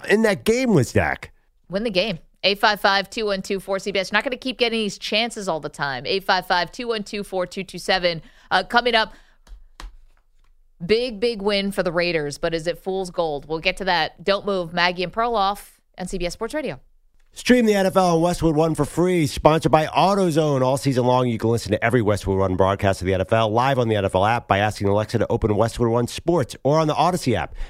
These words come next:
Speaker 1: Get in the zone, AutoZone. AutoZone's free battery testing and charging is available for free at your local AutoZone. Get in the zone, AutoZone. Restrictions apply. Now, this is an anthem in the background here.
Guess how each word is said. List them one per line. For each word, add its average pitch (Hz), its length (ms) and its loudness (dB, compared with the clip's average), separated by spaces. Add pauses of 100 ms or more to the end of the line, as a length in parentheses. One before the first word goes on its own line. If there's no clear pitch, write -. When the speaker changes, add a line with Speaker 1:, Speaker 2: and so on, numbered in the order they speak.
(120)
Speaker 1:
Get 156 160 4
in 135 80 2
the 120 80 2
zone, 131 320 2 (100)
AutoZone. 117 720 4 (680)
AutoZone's 135 460 4
free 156 140 2
battery 123 280 4
testing 135 340 2
and 120 80 2
charging 143 320 2
is 113 80 0
available 143 300 2
for 131 160 -2
free 196 380 -2
at 143 80 0
your 156 140 0
local 175 420 2
AutoZone. 151 640 2
Get 151 220 2
in 139 60 2
the 131 100 2
zone, 123 480 0
AutoZone. 110 680 4
Restrictions 104 720 0
apply. 85 720 0 (880)
Now, 104 140 2
this 120 220 2
is 76 100 -4
an 73 80 0
anthem 78 420 -4
in - 60 -16
the - 80 -12
background 67 460 -10
here. 65 360 -4